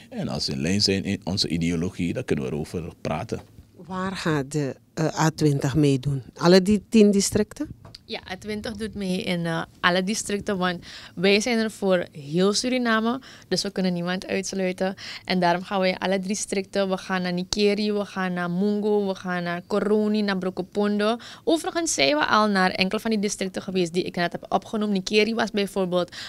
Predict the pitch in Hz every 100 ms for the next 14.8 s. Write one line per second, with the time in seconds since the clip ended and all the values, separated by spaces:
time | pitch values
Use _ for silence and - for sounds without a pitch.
0 | - 180 185 - 185 190 226 214 185 185
1 | 214 240 214 196 - 196 190 190 196 190
2 | 190 175 175 220 - 269 - 185 - 190
3 | 180 185 - 202 190 - - 180 170 175
4 | 190 202 247 - - - - - 185 175
5 | 175 196 220 208 226 208 247 - 247 240
6 | - 190 175 202 233 262 262 269 226 226
7 | 262 - - - - 196 190 190 196 202
8 | 202 208 185 175 175 - 190 220 - 214
9 | 185 185 180 170 170 170 - - - 175
10 | - 156 185 214 226 226 202 175 170 165
11 | - - 190 - - - - - 185 _
12 | - - - - - - - 160 165 170
13 | 165 170 175 165 160 151 175 185 175 190
14 | 170 170 165 160 165 160 160